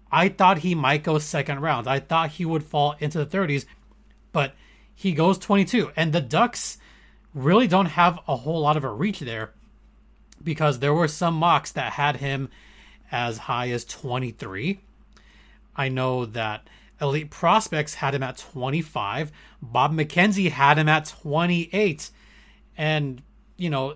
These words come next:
others had him at thirty-one, thirty-two. The only one that got it right was Sportsnet. They had him at twenty-two, and that's exactly where he went. Eighteen-year-old right-handed shooter from Longueuil, Quebec, Canada. He played for the Remparts this past season.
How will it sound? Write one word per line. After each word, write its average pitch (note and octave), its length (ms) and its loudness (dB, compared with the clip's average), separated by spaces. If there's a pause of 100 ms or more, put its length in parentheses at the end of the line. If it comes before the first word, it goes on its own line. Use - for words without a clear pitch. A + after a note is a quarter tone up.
others F#3 340 4
had D#3 220 2
him D#3 200 0
at D3+ 220 0 (140)
thirty-one, C#3+ 720 2
thirty-two. D#3+ 600 -2 (640)
The D#3 80 -4
only A3+ 260 4
one C#4 200 6
that C4 160 2
got B3+ 180 10
it A3+ 120 2
right G#3+ 240 4
was A3 240 4
Sportsnet. F3+ 540 2
They F3 140 0
had F#3+ 240 6
him G#3 80 4
at G3+ 140 0
twenty-two, G3 760 0 (500)
and D#3+ 160 -4
that's E3 220 0
exactly F3+ 580 0
where E3+ 300 0
he F#3 340 -4
went. E3 460 -4 (460)
Eighteen-year-old G3 720 0
right-handed D#3 640 -2
shooter F3 480 -2 (440)
from F3+ 600 -2
Longueuil, F3 580 0
Quebec, E3 680 -4
Canada. F3 500 0
He D#3 180 -4
played E3+ 320 -2
for D#3 220 -6
the C3+ 100 -6
Remparts E3 640 0
this F3 180 -6
past F3 300 0
season. F3 440 0